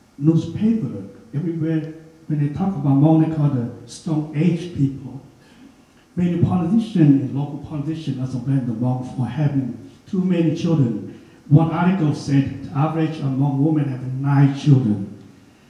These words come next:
And then there's another article, the Los Angeles Times come out and said, "A twelve-year-old Hmong married to a twenty-year-old man."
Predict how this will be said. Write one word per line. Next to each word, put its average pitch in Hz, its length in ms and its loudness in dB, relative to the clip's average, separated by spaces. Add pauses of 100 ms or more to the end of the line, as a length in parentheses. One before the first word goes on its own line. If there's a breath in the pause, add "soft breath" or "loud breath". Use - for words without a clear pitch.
(800 loud breath)
And 175 140 -2
then 196 140 0
there's 190 180 0
another 190 260 6
article, 165 400 2
the 135 140 -2
Los 147 180 -4
Angeles 147 340 -2
Times 147 560 0
come 135 160 0
out 147 220 -2
and 123 80 -4
said, 117 520 -6 (380 loud breath)
"A 127 60 -6
twelve-year-old 180 720 2
Hmong 156 280 2
married 151 320 2
to 147 80 2 (220)
a - 100 -6
twenty-year-old 131 840 -2 (540)
man." 107 420 -8